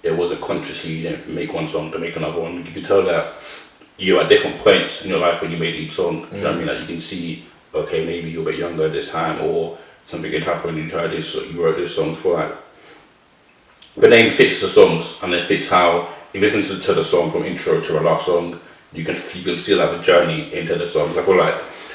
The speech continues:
Speaker 1: the way that you, you order the songs well fit, fitted well, and I feel like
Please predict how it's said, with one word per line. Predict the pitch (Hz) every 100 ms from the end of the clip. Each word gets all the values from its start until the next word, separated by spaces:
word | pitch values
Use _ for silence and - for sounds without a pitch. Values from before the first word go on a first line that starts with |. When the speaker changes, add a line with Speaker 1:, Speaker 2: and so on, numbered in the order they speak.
| -
Speaker 1:
the | 85
way | 95 98
that | 95 85 87
you, | 90 92 92
you | 95 95 92 92 - - - - - - - -
order | 113 107 92
the | 87
songs | - 92 82 90 87
well | 92 90 85 80 - -
fit, | - - - 95 82 - - - - -
fitted | - - 104 85 95
well, | 92 - - - - - - -
and | -
I | -
feel | 98
like | 90 80